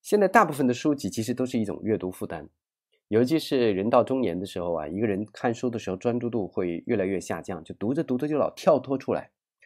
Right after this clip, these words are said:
读几行字就读不下去，就想到明天的会议啊，一些决策呀。但是这本书不一样，这本书你在读的时候会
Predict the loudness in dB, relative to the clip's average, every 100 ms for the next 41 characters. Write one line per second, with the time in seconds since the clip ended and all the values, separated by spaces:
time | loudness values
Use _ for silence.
0 | -20 _ 4 4 4 -4 -4 -6 -4 0
1 | -2 -2 -8 -6 -8 -6 -6 -6 -6 -4
2 | -2 -2 0 0 0 -2 0 0 -2 -4
3 | -8 _ _ _ -6 -4 0 -2 -2 -6
4 | -4 -4 -4 -10 _ _ -2 -2 2 4
5 | 2 0 -4 -4 -6 -12 _ _ _ _
6 | _ _ _ _ 4 6 6 2 -2 -2
7 | -4 -2 -2 -2 -2 -2 0 -2 -2